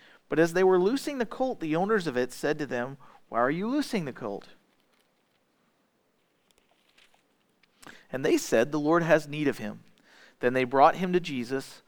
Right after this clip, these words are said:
They threw their own clothes on the colt. They set Jesus on him, and as he went, many spread their clothes on the road.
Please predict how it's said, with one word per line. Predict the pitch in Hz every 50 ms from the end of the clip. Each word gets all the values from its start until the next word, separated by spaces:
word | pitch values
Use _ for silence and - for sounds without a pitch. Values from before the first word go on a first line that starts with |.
| _ _ _ _ -
They | 117 120
threw | 120 - - 156 165
their | 170 180 180
own | 180 180 190
clothes | 180 - - 160 143 143 139 151
on | 147
the | 147 147
colt. | 143 - 123 101 98 101 - - - - - - - _ _ -
They | 117 131
set | 131 - - 175 175 -
Jesus | 147 165 170 175 190 190 - 196 180 - -
on | - 175 185 190 175
him, | 127 120 120 110 113 135 139 - - - - - -
and | 143 135
as | 139 165 170 -
he | - 202
went, | 185 175 185 202 175 147 131 -
many | - 156 156 160 175
spread | 175 170 - - - 147 143 143 139
their | 151 151
clothes | 147 - - 165 165 156 135 123 127 123 - -
on | 127 131 131
the | 135
road. | 147 151 165 165 151 131 110 101 -